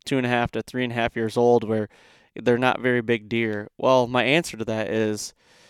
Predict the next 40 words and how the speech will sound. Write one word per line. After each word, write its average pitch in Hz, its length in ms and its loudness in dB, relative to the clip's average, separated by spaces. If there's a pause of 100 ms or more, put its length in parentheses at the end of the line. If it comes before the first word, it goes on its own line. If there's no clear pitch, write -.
(1000)
I 123 100 4
don't 143 100 6
know, 143 100 4
it's 113 200 0
a 123 40 -2
challenge. 127 680 -4 (120)
For - 220 -2
me 143 160 0
to 156 80 0
go 139 180 4
out 127 220 4
and 117 120 -8
to, 123 140 -6 (240)
to 127 140 -2
try 127 260 2
to 123 80 0
kill 127 340 2
a 110 360 0 (180)
hundred 127 380 -2
and, 104 220 -12 (880)
you 113 120 -6
know, 107 80 -4
fifteen 139 540 -2
to 123 80 2
a - 20 2
hundred 123 300 -2
and 104 200 -10 (600)
thirty 139 340 2
to 127 120 -2
a 113 60 0
thirty-five 127 640 2
inch 120 260 -4
deer 123 520 0 (1000)
is 135 220 4
a 127 60 2
challenge. 131 580 -4
Like, 123 200 0
it 160 120 0
is - 160 -6
tough. 131 420 -2